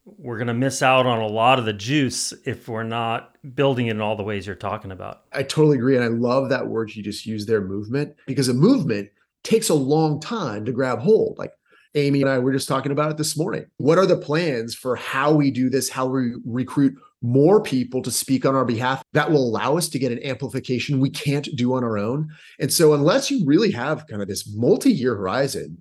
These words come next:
Speaker 2: you know, eighteen to twenty-four months for what it will take for this to really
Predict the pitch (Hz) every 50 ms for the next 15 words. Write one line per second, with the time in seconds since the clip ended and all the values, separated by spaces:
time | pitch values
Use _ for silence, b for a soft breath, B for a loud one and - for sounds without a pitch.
0 | _ - 117 113 113 - - - _ _ 139 143 151 - 160 160 160 151 156 -
1 | 160 156 147 151 139 135 127 139 147 127 92 - - - - - - - 131 123
2 | 123 117 107 B B B B B B _ 117 123 143 151 156 151 156 143 123 120
3 | - - 175 180 165 - - - 120 113 127 - - - 120 113 110 107 110 120
4 | 135 143 147 143 147 135 131 127 127